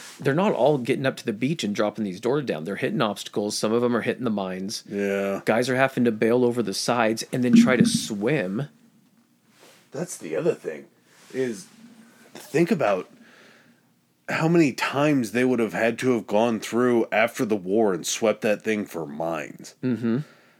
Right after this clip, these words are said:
Speaker 2: Because even if you leave one out there and you let people go out there and
Speaker 1: Yeah.
Speaker 2: something happens, like, they had to have combed through that thing with a fine-tooth comb
Speaker 1: Mm-hmm.
Speaker 2: to,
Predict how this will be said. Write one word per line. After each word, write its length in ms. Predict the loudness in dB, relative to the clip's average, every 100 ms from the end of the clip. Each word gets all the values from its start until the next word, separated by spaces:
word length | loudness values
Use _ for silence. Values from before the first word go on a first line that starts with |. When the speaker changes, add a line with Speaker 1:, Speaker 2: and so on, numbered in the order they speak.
| _ _ _ -2
Speaker 2:
Because 420 | 0 4 2 4
even 280 | 2 4 4
if 160 | 2
you 100 | 0
leave 260 | 2 2 2
one 300 | 0 2 4
out 220 | 4 4
there 180 | 2 0
and 80 | 0
you 140 | 0
let 220 | 2 2 0
people 300 | -2 0 2
go 220 | 4 4
out 220 | 2 2
there 240 | 2 4 4
and 80 | 2
Speaker 1:
Yeah. 60 |
Speaker 2:
something 580 | 0 0 0 0 0 0
happens, 520 | 0 0 0 0 -2 -8 -14 -14 -4
like, 160 | -2 2
they 180 | 4 4
had 280 | 4 2 2
to 120 | 2 4
have 260 | 2 -2
combed 400 | -4 2 2 2 -2
through 220 | 0 2
that 240 | 0 -2
thing 200 | -4 -4
with 120 | -4 -6
a 120 | -8
fine-tooth 800 | -4 0 0 0 -2 -2 -2 -2 _ _ _ _
comb 380 | 2 2 2 -2 -10 -12
Speaker 1:
Mm-hmm. 180 | -6 -4 -6 -16 -4
Speaker 2:
to, 220 | 2 2